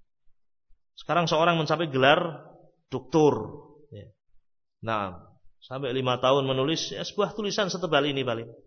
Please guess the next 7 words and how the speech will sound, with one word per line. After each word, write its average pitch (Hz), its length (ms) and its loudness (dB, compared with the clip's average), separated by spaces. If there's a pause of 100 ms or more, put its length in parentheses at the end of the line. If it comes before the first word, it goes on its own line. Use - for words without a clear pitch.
(520)
Ya. - 320 -18
Kemudian 127 240 0
dia 143 80 4
mendapatkan 127 560 -2
gelar 127 240 4
apa? 123 240 0 (560)
Doktor. - 560 -12